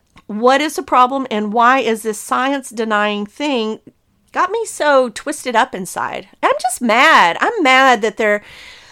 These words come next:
they're changing the meaning of science, and I'm mad that they're changing the meaning of words to use it to manipulate people or just downright lie to people.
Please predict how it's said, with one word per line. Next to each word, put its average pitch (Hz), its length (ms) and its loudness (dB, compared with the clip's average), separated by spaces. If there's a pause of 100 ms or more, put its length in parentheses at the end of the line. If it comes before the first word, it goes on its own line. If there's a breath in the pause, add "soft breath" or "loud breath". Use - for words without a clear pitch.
they're 240 320 0
changing 403 560 -2
the 302 80 4
meaning 247 500 2
of 196 80 -6
science, 190 560 -2
and 208 140 -2
I'm 196 180 -2
mad 294 280 2
that 285 120 -6
they're 220 100 -2
changing 269 520 -4
the 226 60 -2
meaning 247 440 0
of 202 160 0
words 220 560 2 (380 loud breath)
to 311 200 -2
use 285 380 -2
it 247 200 2
to - 140 -4
manipulate 226 800 -2
people 214 460 -4
or 214 160 0
just 240 300 -10
downright 208 560 0
lie 175 360 2
to - 140 -12
people. - 480 -14